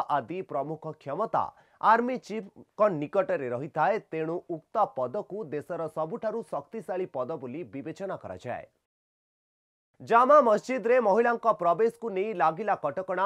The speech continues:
ବିନା ପୁରୁଷରେ ମହିଳାଙ୍କର ମସଜିଦ ଭିତରକୁ ପ୍ରବେଶକୁ ମନା କରାଯାଇଛି। ଏଣିକି ଝିଅମାନେ ଏକାକୀ କିମ୍ବା ଗ୍ରୁପ ହୋଇ ମସଜିଦ ଭିତରେ ପ୍ରବେଶ କରିପାରିବେ ନାହିଁ।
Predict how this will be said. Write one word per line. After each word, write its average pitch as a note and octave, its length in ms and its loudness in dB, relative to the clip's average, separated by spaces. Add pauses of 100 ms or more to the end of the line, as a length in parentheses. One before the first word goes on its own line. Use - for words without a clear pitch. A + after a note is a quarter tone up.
(180)
ବିନା G3 280 0
ପୁରୁଷରେ F#3+ 580 -4
ମହିଳାଙ୍କର F3+ 640 0
ମସଜିଦ D3+ 460 -4
ଭିତରକୁ F3 520 -6
ପ୍ରବେଶକୁ D3+ 800 -4
ମନା C#3 340 -4
କରାଯାଇଛି। G2+ 600 -10 (520)
ଏଣିକି B3+ 300 0
ଝିଅମାନେ B3 540 2
ଏକାକୀ A#3 480 2
କିମ୍ବା G3 360 0
ଗ୍ରୁପ A3+ 460 -6
ହୋଇ F#3 280 -4
ମସଜିଦ D#3+ 500 -4
ଭିତରେ F3+ 460 -6
ପ୍ରବେଶ E3 500 -4
କରିପାରିବେ F3+ 540 -4
ନାହିଁ। D#3+ 280 -4